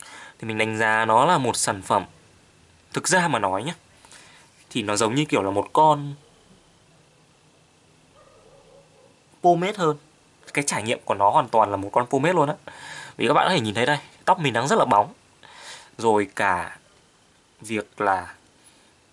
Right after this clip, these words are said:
độ dính của nó, nó cũng khá là vừa phải. Nó vừa phải theo cách là, là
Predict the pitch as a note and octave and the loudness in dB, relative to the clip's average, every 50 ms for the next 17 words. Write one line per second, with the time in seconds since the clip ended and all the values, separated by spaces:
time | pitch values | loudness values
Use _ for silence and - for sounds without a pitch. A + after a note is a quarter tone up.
0 | _ _ _ _ _ _ _ _ _ _ _ _ _ F3 D#3 E3 - - - A2+ | _ _ _ _ _ _ _ _ _ _ _ _ _ -4 -4 -4 -2 -2 -2 -2
1 | B2+ F3 F#3 C3 G2+ G2 G2 G2 G2+ - - - _ _ _ _ _ _ _ _ | -4 -2 -4 -2 0 2 4 4 4 4 2 -2 _ _ _ _ _ _ _ _
2 | _ _ _ _ _ _ _ _ _ _ _ _ _ _ _ _ _ _ _ _ | _ _ _ _ _ _ _ _ _ _ _ _ _ _ _ _ _ _ _ _
3 | _ _ _ _ _ _ _ - F3+ - F3+ F#3 - - B2 C#3 F3 - C3 A#2 | _ _ _ _ _ _ _ -6 -4 -4 -4 -6 -2 0 2 2 2 2 0 0
4 | A2 - - A2 F#2+ F2+ - - - - _ - D3 F3+ E3+ - - B2 F#2 - | 0 0 2 2 2 2 -2 -6 -16 -16 _ -4 0 0 2 2 2 0 0 2
5 | C#3+ D3 C#3+ - - A#3 A#3 - C#3 A#2+ G2+ G2 G2 G2 | 0 0 0 0 -2 -4 -2 -2 -4 -4 -2 0 -2 -2